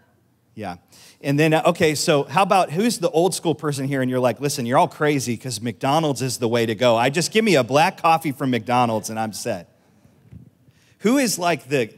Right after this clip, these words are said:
the Keurig person? You do Keurig every day? Yeah, a lot of those. My wife and I got an espresso last year. I love my Nespresso. Any Nespresso people here? There's a few of us. You should try it. It's good. Make a good Christmas gift.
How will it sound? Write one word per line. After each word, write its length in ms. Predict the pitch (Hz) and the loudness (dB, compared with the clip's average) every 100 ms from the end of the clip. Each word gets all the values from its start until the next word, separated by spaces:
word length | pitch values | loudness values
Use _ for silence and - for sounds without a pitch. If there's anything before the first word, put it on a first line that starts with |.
| - | -6
the 200 | 127 110 | -2 -4
Keurig 560 | - - 165 180 170 | -4 -4 0 0 -2
person? 520 | - 180 165 185 175 156 | -4 -4 -4 -4 -6 -8
You 120 | 156 | -6
do 180 | 143 147 | -4 -4
Keurig 500 | - 160 160 170 160 | -2 0 2 2 2
every 300 | 165 143 160 | 0 0 0
day? 480 | 156 160 156 127 _ - - - | 2 2 0 -6 _ -20 -20 -6
Yeah, 240 | 135 143 | 0 2
a 40 | 139 | 4
lot 180 | 147 | 2
of 80 | 147 | 2
those. 380 | 143 151 147 - _ _ _ _ _ _ - | 2 0 -2 -10 _ _ _ _ _ _ -6
My 180 | 143 160 | 0 2
wife 340 | 156 208 233 | 4 2 0
and 80 | 208 | 0
I 100 | 160 | 0
got 220 | 143 143 | 2 2
an 120 | 127 | 0
espresso 840 | 107 - - 139 160 - 165 165 156 | -6 -8 -6 -4 -4 -2 0 -2 -4
last 400 | 151 165 165 - | -4 -2 -2 -4
year. 300 | 160 165 151 - | -2 -2 -6 -6
I 120 | 139 | -4
love 240 | 147 180 | 0 0
my 160 | 170 151 | 2 0
Nespresso. 600 | 135 - - 160 - 170 | 0 -4 0 0 0 -2
Any 160 | 156 170 | 0 -2
Nespresso 600 | 131 - - 151 160 151 | -4 -6 -6 -6 -6 -8
people 280 | 170 160 | -12 -8
here? 280 | 151 156 165 143 _ _ _ _ _ _ _ | -8 -6 -10 -14 _ _ _ _ _ _ _
There's 220 | - 165 160 | -6 -4 -4
a 40 | |
few 300 | - 202 180 | -6 -2 0
of 140 | 127 | 0
us. 400 | 107 98 - - - _ | -2 -8 -10 -12 -16 _
You 100 | 151 | -8
should 200 | 160 160 | -6 -6
try 300 | - 160 123 | -4 -2 -2
it. 80 | 101 | -2
It's 160 | 113 - | -8 -6
good. 200 | 120 120 | -4 -2
Make 160 | 147 | -2
a 60 | 139 | -4
good 200 | 135 127 | -6 -8
Christmas 440 | - 123 - 113 | -6 -8 -8 -10
gift. 360 | - 113 135 | -4 -4 -4